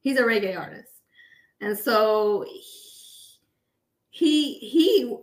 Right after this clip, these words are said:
he automatically, you know, he, he D M'd me, we were messaging. Um, he's cool. I love his music. He automatically, you know, is, like, thinking I'm the one. He'll tell me I'm the one for him. Like, he knows it.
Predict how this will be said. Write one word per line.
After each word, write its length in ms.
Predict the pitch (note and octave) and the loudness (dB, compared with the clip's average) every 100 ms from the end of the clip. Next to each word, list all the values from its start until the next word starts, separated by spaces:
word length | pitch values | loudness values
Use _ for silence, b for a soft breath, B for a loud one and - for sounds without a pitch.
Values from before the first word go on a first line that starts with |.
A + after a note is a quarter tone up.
| _ | _
he 200 | A#3 D4+ | -4 0
automatically, 680 | D#4 D4+ C#4 C4 C4 C4+ B3+ | 2 6 8 8 4 -4 -4
you 240 | A#3+ A#3+ | -4 -2
know, 200 | A#3+ A3 | -2 0
he, 160 | C#4+ A3+ | -2 -2
he 240 | C#4 B3 | -4 -4
D 180 | A#3 B3+ | -2 0
M'd 200 | B3+ B3+ | 2 2
me, 260 | B3+ B3+ C4+ | 0 -2 -4
we 140 | B3 | -6
were 140 | C4 B3 | -4 -2
messaging. 720 | A3+ B3+ A#3+ A#3+ A#3+ B3 B3 B B B B - | -2 -2 -2 -2 -2 -4 -6 B B B B -2
Um, 640 | A3+ A3+ A3 G#3+ G3+ - _ _ | 2 2 2 -2 -6 -12 _ _
he's 280 | D#4+ E4+ - | 0 0 -2
cool. 240 | D#4 D4 C4+ | -2 0 0
I 100 | G#3+ | 0
love 200 | A3+ C4 | -2 -2
his 100 | C#4+ | -2
music. 500 | B3+ A#3+ B3 B3 B3 b b b b b _ _ _ _ _ _ _ | -2 0 0 0 -2 b b b b b _ _ _ _ _ _ _
He 600 | - A#3+ B3+ B3+ C#4+ D#4 | -18 -10 -6 -2 0 2
automatically, 720 | B3 B3 A#3 A#3 A3+ B3+ B3 | 2 2 4 4 4 0 -4
you 200 | A3+ A3+ | -4 -4
know, 400 | A3+ G3 G3 G3+ - | -2 -2 -2 -4 -6
is, 280 | A3 G3+ | -8 -8
like, 420 | G3 F3+ F3+ E3+ - _ _ _ _ _ _ - | -8 -6 -8 -12 -16 _ _ _ _ _ _ -2
thinking 340 | B3 A#3+ G#3+ | -2 0 -2
I'm 260 | G3 G3 G#3 | 0 -2 -2
the 80 | G#3+ | 0
one. 400 | C#4+ D4+ - - - | 2 0 -2 -12 -8
He'll 200 | - C4+ | -2 0
tell 280 | C4 D4 C#4 | 0 0 2
me 420 | C4+ B3 B3+ B3+ - _ - | 0 -2 -4 -8 -14 _ 6
I'm 240 | C4+ C#4 | 6 8
the 80 | C#4 | 4
one 340 | A#3+ G3 F#3 | 4 0 0
for 120 | - F#3 | -6 -8
him. 320 | D#3+ E3+ G3+ | -10 -14 -12
Like, 240 | F#3+ E3+ | -12 -10
he 180 | - C4+ | -6 -2
knows 360 | B3 G#3+ G3+ A3+ | 0 0 0 -6
it. 320 | - - | -18 -20